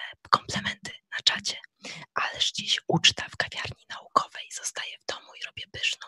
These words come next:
kawę i słucham, i słucham”. E, proszę pytać tutaj na Top Czacie, na YouTubie, a ja skorzystam z tego przywileju, że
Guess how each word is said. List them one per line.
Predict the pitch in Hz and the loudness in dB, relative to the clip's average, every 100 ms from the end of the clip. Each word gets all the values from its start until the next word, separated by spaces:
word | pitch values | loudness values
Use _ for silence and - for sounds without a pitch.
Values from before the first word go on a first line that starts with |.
| - | -2
kawę | - - - - - | 0 0 -2 -8 -8
i | - | -2
słucham, | - - - - - - - | -2 -2 -6 -6 -8 -14 -10
i | |
słucham”. | - - - - - - - - - 147 - - _ - | -8 -8 -8 -8 -8 -12 -10 -8 -6 -8 -10 -16 _ -14
E, | - - | -14 -6
proszę | - - - | -2 -2 -2
pytać | - - - - | -4 -6 -4 -4
tutaj | - - - | -4 -6 -6
na | - - | -6 -6
Top | - - - | -8 -2 -2
Czacie, | - - - - - - | 0 0 -2 -4 -12 -8
na | - | -8
YouTubie, | - - - - - | -4 -6 -2 -2 -2
a | - - | -2 -4
ja | - | -2
skorzystam | - - - - - - | 0 0 -2 -4 -8 -10
z | - | -12
tego | - - | -4 -2
przywileju, | - - - - - | -2 -4 -8 -8 -8
że | - | -8